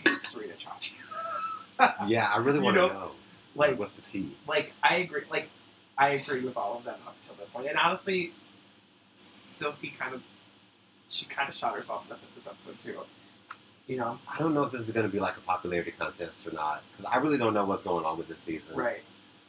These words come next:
Speaker 2: But
Speaker 1: I love. Here's the thing that I love so far. Uh, I love that Raj O'Hara is getting her redemption.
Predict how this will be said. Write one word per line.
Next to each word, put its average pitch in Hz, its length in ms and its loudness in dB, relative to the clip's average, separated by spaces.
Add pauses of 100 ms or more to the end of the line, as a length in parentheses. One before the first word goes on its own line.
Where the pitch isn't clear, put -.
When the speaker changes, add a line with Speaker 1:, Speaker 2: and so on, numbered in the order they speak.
(420)
Speaker 2:
But 107 380 6 (460)
Speaker 1:
I 165 160 8
love. 156 340 2
Here's 233 180 0
the 190 120 -4
thing 165 100 -2
that 135 160 -4 (800)
I 139 100 4
love 123 240 -2
so - 140 -2
far. - 260 -12 (240)
Uh, - 320 0 (2250)
I 143 120 4
love 139 400 0
that - 180 2
Raj 110 240 0
O'Hara 110 460 -6
is 120 100 -8
getting 107 280 -10
her 117 140 -8
redemption. 101 500 -8